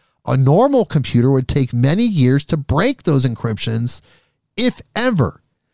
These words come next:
But a future quantum computer, in theory, could do this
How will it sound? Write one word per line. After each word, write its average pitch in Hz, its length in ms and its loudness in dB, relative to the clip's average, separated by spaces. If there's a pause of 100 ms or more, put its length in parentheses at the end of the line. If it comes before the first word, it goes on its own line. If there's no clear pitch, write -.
(160)
But 185 200 -2
a 196 120 2
future 220 560 0
quantum 208 560 -2
computer, 110 600 0
in 214 200 -2
theory, 127 520 0 (360)
could 170 240 -2
do 170 180 2
this 147 420 0